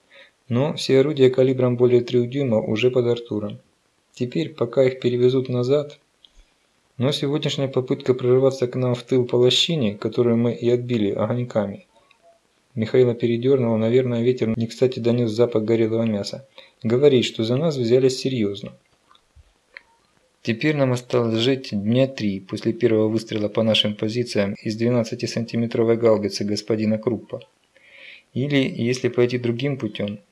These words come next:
из тех же орудий можно топить миноносцы, что нам подвозят припасы.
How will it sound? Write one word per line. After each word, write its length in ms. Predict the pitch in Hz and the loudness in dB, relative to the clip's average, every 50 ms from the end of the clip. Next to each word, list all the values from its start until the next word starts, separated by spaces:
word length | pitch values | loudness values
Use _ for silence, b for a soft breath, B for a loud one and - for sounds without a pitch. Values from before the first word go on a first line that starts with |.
| _ _ | _ _
из 180 | - 123 107 - | -8 -8 -8 -6
тех 220 | - 131 127 120 | -2 2 2 4
же 140 | 110 120 120 | 4 4 2
орудий 260 | 123 127 135 127 110 | 2 2 0 0 0
можно 340 | 104 107 117 117 117 120 113 | 0 0 0 0 -2 -2 -2
топить 340 | - 117 117 - 120 - - | -2 -4 -4 -6 -8 -6 -4
миноносцы, 720 | 123 123 131 131 127 117 104 101 - - - - - - _ - _ - | -2 0 0 0 0 0 -2 -4 -6 -10 -12 -12 -12 -14 _ -20 _ -14
что 180 | - - - 107 | -8 -2 0 0
нам 160 | 107 107 104 | 2 2 2
подвозят 460 | - 110 107 107 107 101 104 101 - | 0 0 0 0 -2 -2 -4 -4 -6
припасы. 540 | - 107 101 - 110 104 101 - - - | -6 -6 -4 -2 -4 -4 -4 -6 -12 -14